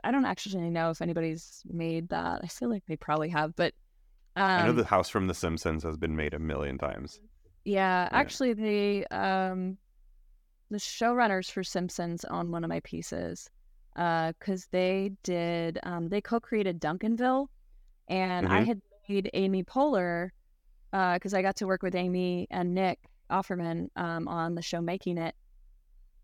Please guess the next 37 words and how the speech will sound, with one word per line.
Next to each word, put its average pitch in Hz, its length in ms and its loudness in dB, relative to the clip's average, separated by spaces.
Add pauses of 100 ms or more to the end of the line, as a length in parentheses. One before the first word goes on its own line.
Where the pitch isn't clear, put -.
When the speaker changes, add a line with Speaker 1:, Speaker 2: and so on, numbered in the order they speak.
(200)
Speaker 1:
And 127 220 6
I 180 80 0
Speaker 2:
Nice. - 20 -8
Speaker 1:
thought, 170 420 -4
"Well, 160 480 0 (160)
you 196 160 -4
know, 160 100 -2
I'm 165 140 -2
very 160 240 -2
new 175 220 0
to 170 60 -2
this 165 200 -6
industry. 180 580 0
Like, 165 160 0
I 160 60 -2
gotta 160 220 -2
get 156 80 -4
my 160 100 -4
name 220 220 2
out 202 180 2
there. 185 300 2
Like, 160 280 -2 (200)
I 185 80 -2
gotta 165 160 0
make 156 180 -2
Amy 175 220 2
something. 170 480 -4
Well, 165 160 0
I 156 60 -4 (240)
gotta 190 220 0
make 170 160 -4
both 220 220 2
of 180 60 -2
them 165 160 -2
something." 170 540 -4 (760)
And, 175 760 0
um, 165 680 -2